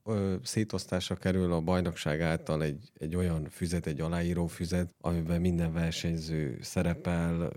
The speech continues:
neve, nemzetisége, rajtszáma, és, és a, ki van hagyva a hely, hogy hol lehet, ugye hova kérheti az aláírását. De nagyon sok szurkoló enciklopédia vastagságú fotógyűjteménnyel jön, ahol az általak-,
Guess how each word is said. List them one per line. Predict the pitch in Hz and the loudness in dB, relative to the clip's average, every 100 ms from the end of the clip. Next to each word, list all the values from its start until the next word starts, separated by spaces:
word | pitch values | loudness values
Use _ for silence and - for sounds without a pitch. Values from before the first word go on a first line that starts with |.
| - | -6
neve, | 95 92 90 85 85 82 87 _ | 0 4 4 4 2 0 -2 _
nemzetisége, | - 87 85 82 82 - 82 80 82 | -2 0 0 -2 -4 -2 -2 0 2
rajtszáma, | 82 85 - 87 76 80 87 85 87 | 2 0 0 0 2 2 2 2 0
és, | 90 - | -2 -4
és | - 87 | -4 -4
a, | 82 | -6
ki | - 92 | 0 2
van | 80 | 2
hagyva | 80 85 78 | 2 0 0
a | 76 | 0
hely, | 82 76 | 0 0
hogy | 76 | -2
hol | - 78 | -2 -2
lehet, | 71 73 67 - - 78 | 0 -2 -6 -10 -20 -16
ugye | 76 | -8
hova | 82 82 80 | -4 -2 -2
kérheti | 87 80 80 - | -4 -4 -4 -6
az | 73 | -4
aláírását. | 76 76 87 92 104 - 143 - | -4 -2 -2 0 0 0 0 2
De | 107 | 6
nagyon | 104 139 110 | 8 10 8
sok | - 98 - | 4 -2 -4
szurkoló | - 101 - 113 113 113 113 113 - | -2 -2 0 0 4 4 4 2 0
enciklopédia | 120 92 - 82 90 - 87 82 85 | 2 2 0 -4 -4 -4 -4 -2 -2
vastagságú | 82 - - 80 - 82 82 82 | -2 -6 -10 -10 -2 0 0 -4
fotógyűjteménnyel | - 80 - 80 80 71 80 78 78 78 78 | -6 -6 -4 -2 -2 -4 -4 -4 -4 -2 -2
jön, | 80 95 127 | 0 2 0
ahol | - 95 104 | 0 0 2
az | 101 | 2
általak-, | 110 87 - 82 82 - | 2 2 0 -2 -4 -6